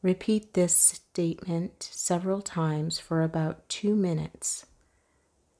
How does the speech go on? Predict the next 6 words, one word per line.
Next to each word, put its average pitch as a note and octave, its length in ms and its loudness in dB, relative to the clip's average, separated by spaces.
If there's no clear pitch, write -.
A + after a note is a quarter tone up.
until D#3+ 380 2
you D3 180 -2
feel D3+ 300 -4
better. D#3 460 -6
Divine F#3 560 2
Sword E3+ 480 0